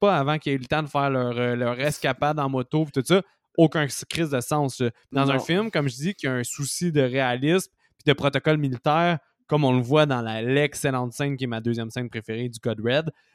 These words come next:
Speaker 1: euh, genre... Il y a, il y a comme, là-dessus, il y a une grosse lacune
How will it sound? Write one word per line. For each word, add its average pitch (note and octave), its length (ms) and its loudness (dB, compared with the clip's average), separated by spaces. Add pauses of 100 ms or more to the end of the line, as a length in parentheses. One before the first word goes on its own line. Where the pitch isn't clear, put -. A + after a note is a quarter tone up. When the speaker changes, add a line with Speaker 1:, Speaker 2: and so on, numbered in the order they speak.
(120)
Speaker 1:
euh, C3+ 680 4 (300)
genre... C#3 800 10 (760)
Il C#3 140 0
y D3+ 60 10
a, E3 380 12
il D#3+ 60 6
y D#3 40 6
a D3+ 60 6
comme, C#3 520 0
là-dessus, C#3+ 360 0
il E3+ 40 2
y D#3 60 8
a C3+ 60 6
une A#2+ 160 -4
grosse C#3 300 0
lacune C#3 500 0